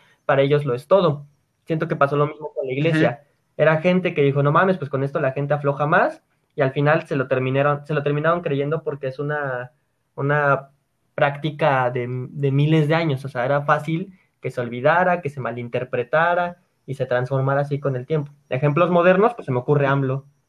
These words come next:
Speaker 1: Si amlo se muere hoy en día, el movimiento morenista, puta, se dispara, sigue y va a seguir y se volvería un nuevo pri de ochenta años.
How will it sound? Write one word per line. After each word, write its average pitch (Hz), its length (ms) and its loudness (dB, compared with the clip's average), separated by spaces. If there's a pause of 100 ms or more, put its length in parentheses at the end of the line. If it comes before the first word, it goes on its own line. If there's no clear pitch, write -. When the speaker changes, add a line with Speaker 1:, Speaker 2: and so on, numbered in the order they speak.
(260)
Speaker 1:
Si 190 160 4
amlo 226 260 4
se 170 80 0
muere 185 280 2
hoy 190 200 2
en 160 140 -4
día, 202 320 0
el 151 120 -2
movimiento 170 840 -2
morenista, 160 640 0 (1040)
puta, 196 260 0
se 143 140 -4
dispara, 135 580 0
sigue 202 360 0
y 202 80 0
va 185 80 -2
a 175 40 -4
seguir 185 340 -6
y 202 60 -6
se 180 100 -6
volvería 139 360 -4
un 160 80 0
nuevo 156 260 0
pri 135 280 -6 (460)
de 139 100 0
ochenta 151 380 0
años. 143 300 -2